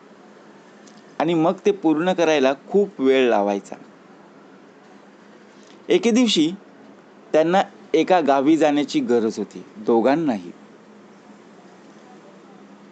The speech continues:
रामने श्यामला सांगितलं की, "मी उद्या सकाळी तुझ्या घरी येईन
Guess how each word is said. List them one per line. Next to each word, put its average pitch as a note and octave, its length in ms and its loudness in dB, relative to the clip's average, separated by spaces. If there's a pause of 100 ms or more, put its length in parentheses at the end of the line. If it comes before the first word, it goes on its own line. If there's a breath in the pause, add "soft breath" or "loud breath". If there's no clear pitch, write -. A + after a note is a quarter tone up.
(540)
रामने G#3 520 2
श्यामला D#3+ 440 0
सांगितलं C#3 480 -2 (1160)
की, D#3+ 80 0
"मी D#3+ 180 0
उद्या D3+ 340 0
सकाळी D3+ 380 0
तुझ्या C#3 300 0
घरी A#2+ 260 -4
येईन C3 280 0